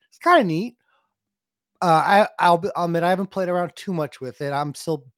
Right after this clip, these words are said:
adding the link because I still have a very direct visual report that I'm using. But I think this is a good place this is going, and I continue to love to see the integration with PowerPoint, Power B I. Uh, we ha-,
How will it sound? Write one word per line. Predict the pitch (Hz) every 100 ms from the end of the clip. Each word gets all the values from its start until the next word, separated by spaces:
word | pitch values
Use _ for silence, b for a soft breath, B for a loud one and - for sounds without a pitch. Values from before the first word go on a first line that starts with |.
| -
adding | 127 139 143
the | 131
link | 117 120 - -
because | 107
I | 107
still | - 117
have | 120 120
a | 104
very | 107 104 104 - _
direct | 117 110 113 _ _ _ _ _ _ _ _
visual | 127 147 135 143 139 127
report | 120 - 123
that | 117
I'm | 113 107
using. | 117 147 190 180 B B B B B _ _ _
But | 147 190 190 -
I | 160 147 _
think | 220 220
this | 269 -
is | 339
a | 285 - _
good | 202 202 196 -
place | - 180 175
this | - 135 143
is | 131
going, | 131 117 104
and | 113
I | 123
continue | - 143 - - 165 185
to | 190
love | 156 147 139
to | 139
see | - - 127 127 123
the | 123 117
integration | 117 98 107 - 113
with | 107 -
PowerPoint, | 107 98 90 107 95 -
Power | 92 85
B | 87 82
I. | 80 87 _ B B B B B
Uh, | 107 110 104 -
we | 127
ha-, | 165